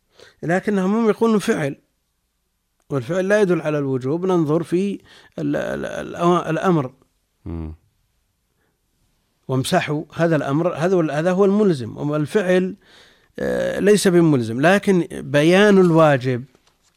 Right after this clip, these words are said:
Speaker 1: واجب. بيان الواجب واجب.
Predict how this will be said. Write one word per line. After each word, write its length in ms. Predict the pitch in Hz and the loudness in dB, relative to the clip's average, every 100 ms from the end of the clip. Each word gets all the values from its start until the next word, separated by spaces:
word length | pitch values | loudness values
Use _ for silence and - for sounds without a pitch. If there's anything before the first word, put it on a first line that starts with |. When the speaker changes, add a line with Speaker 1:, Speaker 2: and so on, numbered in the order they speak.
| _ _ _ _ _ _ _ _ _ | _ _ _ _ _ _ _ _ _
Speaker 1:
واجب. 400 | 156 220 202 127 104 _ _ _ _ | -2 0 0 -4 -10 _ _ _ _
بيان 280 | 127 131 156 | -4 0 2
الواجب 560 | 139 131 123 113 120 127 - | 2 0 -2 -4 -6 -8 -2
واجب. 440 | 185 202 131 | 2 2 0